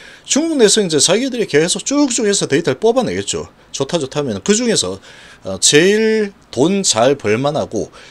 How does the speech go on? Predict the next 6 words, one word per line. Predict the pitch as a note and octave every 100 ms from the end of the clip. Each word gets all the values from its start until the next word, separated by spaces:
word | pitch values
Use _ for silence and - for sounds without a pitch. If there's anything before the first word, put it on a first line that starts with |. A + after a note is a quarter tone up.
| -
경쟁 | - C3+ D#3+ F3+
약물이 | D3 F3+ F#3 C#3+
적은 | - - G2 A2 A#2 G#3+ - - - -
그런 | - A3 C#4
쪽으로 | B3 G#3 F3+
이제, | A#2 G2+ C3 F3